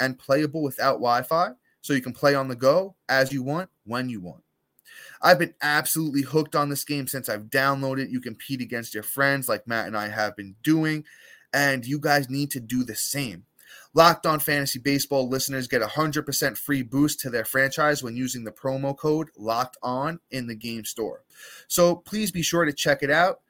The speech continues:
To download the game, just visit pro baseball G M dot com, scan the code, or look it up in the App Store. That's pro baseball G M dot com, Ultimate Baseball G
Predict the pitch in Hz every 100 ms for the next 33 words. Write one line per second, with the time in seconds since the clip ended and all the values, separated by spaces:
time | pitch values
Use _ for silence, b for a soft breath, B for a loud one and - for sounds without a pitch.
0 | _ - 131 139 139 139 131 127 135 151
1 | 175 139 127 135 135 131 - 147 165 156
2 | 147 151 - 165 165 123 135 147 117 139
3 | 147 117 110 - - 143 160 202 214 b
4 | b - 156 139 120 - 156 170 220 -
5 | 123 123 135 151 147 143 151 156 - 123
6 | 107 - - - _ B B B - 151
7 | - - 185 208 180 135 160 175 - 170
8 | 139 151 165 - 143 143 131 131 - 139
9 | 135 131 - 127 131 151 143 - 131 139
10 | - 139 120 117 151